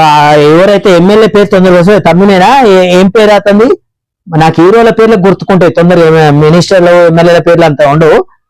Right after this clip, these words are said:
అయితే అతను ఏమన్నాడు అంటే, నేను క్లి-, క్లారిటీగా విన్నాను, మీకు ఇప్పుడు నాకు కాపీ రైట్ వస్తా అని చెప్పి వినిపిస్తలేదు.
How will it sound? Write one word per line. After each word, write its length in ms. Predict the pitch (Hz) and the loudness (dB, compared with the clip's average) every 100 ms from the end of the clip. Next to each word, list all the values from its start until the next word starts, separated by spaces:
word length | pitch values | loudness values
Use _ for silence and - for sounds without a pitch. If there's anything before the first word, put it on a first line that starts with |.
| _ _ _ _ - | _ _ _ _ -6
అయితే 240 | 160 269 | -2 0
అతను 380 | 208 185 220 208 | 0 0 0 0
ఏమన్నాడు 680 | 208 240 233 233 220 214 | 0 0 0 0 2 2
అంటే, 240 | 202 185 247 | 0 0 0
నేను 160 | 240 | -2
క్లి-, 280 | - 175 220 | -2 0 -2
క్లారిటీగా 520 | - 165 170 208 226 | 0 0 0 0 0
విన్నాను, 480 | 190 170 202 185 214 | 0 0 0 0 0
మీకు 320 | 277 190 175 | 0 0 0
ఇప్పుడు 420 | 185 175 170 170 160 | 0 0 0 0 0
నాకు 220 | 160 147 | -2 -2
కాపీ 280 | 151 151 202 | -4 -2 -2
రైట్ 140 | 196 | -2
వస్తా 180 | 196 190 | -2 0
అని 100 | 185 | -2
చెప్పి 140 | 180 | -2
వినిపిస్తలేదు. 560 | 160 160 175 160 151 | -2 -2 -2 0 0